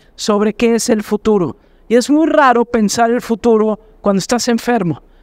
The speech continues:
Seguramente a muchos de ustedes les ha pasado o han acompañado a alguien así. Pensar el futuro cuando estás enfermo pareciera casi una contradicción, porque la enfermedad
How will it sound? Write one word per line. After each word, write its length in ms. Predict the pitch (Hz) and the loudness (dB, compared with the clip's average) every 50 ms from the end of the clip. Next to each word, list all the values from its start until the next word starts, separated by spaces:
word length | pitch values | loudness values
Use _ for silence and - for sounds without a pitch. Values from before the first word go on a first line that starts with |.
| _ _ | _ _
Seguramente 500 | - - 190 202 226 226 226 226 220 233 | -4 -2 0 2 2 2 2 2 2 2
a 60 | 220 | 0
muchos 180 | 220 214 - | 0 0 0
de 60 | 220 214 | -2 -2
ustedes 240 | - - 226 214 | 0 2 2 2
les 160 | 208 220 180 214 | 2 0 0 -2
ha 80 | 208 | -2
pasado 480 | - 220 208 - 220 214 202 196 196 214 | -2 -2 -2 0 0 0 2 0 0 0
o 160 | 202 202 190 | 0 0 0
han 100 | 185 202 | 0 0
acompañado 600 | 208 196 - 202 185 - 185 185 185 190 196 202 | 0 -2 -2 -2 -2 0 0 0 0 0 0 2
a 60 | 196 190 | 2 2
alguien 180 | 190 202 190 | 2 0 0
así. 320 | 180 - - 226 214 156 - _ _ _ _ _ _ | -2 -2 -4 -4 -4 -6 -6 _ _ _ _ _ _
Pensar 340 | - 208 196 - 226 240 254 | -4 -2 -2 0 0 0 0
el 120 | 262 247 | -2 -2
futuro 460 | - - 233 - - 233 233 233 226 | -4 -6 -6 -4 -2 0 0 0 0
cuando 180 | 214 226 208 190 | 0 0 -2 -2
estás 280 | 165 - - 220 - - | -2 -2 -2 -2 -2 -2
enfermo 560 | 226 208 - 233 226 220 214 220 220 220 196 _ _ _ _ _ | -2 -2 0 0 0 2 2 2 2 0 -2 _ _ _ _ _
pareciera 400 | - 208 214 202 - 247 247 262 | -2 -2 0 0 2 2 0 2
casi 260 | 254 269 254 - - 269 | 0 -2 -2 0 2 2
una 140 | 269 262 | 2 2
contradicción, 880 | - - 226 214 254 208 196 180 170 170 151 - - 233 208 208 180 139 - _ _ _ _ _ _ | 2 0 -2 0 0 0 0 0 0 -2 -4 -2 -2 0 0 0 0 -4 -6 _ _ _ _ _ _
porque 240 | - 196 190 - 214 | -4 -2 0 0 0
la 80 | 202 208 | 0 0
enfermedad 520 | 185 - 202 202 202 208 214 233 240 | 0 0 0 2 2 2 2 2 0